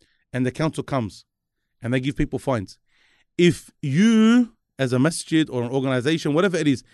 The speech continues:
are the reason for them parking illegally, even if it's a public road, you could be, uh,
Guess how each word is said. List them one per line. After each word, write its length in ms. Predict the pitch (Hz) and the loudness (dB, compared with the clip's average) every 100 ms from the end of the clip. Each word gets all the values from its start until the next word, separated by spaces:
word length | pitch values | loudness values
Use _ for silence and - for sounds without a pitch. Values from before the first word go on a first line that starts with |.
| _ _ _ - | _ _ _ 4
are 200 | 165 165 | 6 6
the 180 | 147 | 6
reason 880 | 135 151 262 277 170 180 190 254 262 _ _ _ _ _ | 6 8 10 8 6 6 6 6 2 _ _ _ _ _
for 460 | _ - 226 277 226 | _ 2 6 8 8
them 180 | 220 | 6
parking 380 | - 220 233 202 | 2 2 2 2
illegally, 580 | 190 190 196 180 214 247 _ _ 214 | 4 4 4 0 0 0 _ _ 2
even 220 | 254 269 | 6 6
if 80 | 226 | 4
it's 100 | 202 | 0
a 60 | |
public 320 | 214 202 196 | 0 0 2
road, 300 | 202 202 123 - _ _ _ | 2 2 2 -6 _ _ _
you 640 | 123 147 233 226 233 254 226 _ _ _ - | -2 4 6 6 6 4 0 _ _ _ -2
could 200 | 165 127 | -2 6
be, 440 | 180 196 196 226 175 | 8 8 6 2 2
uh, 180 | 147 | 2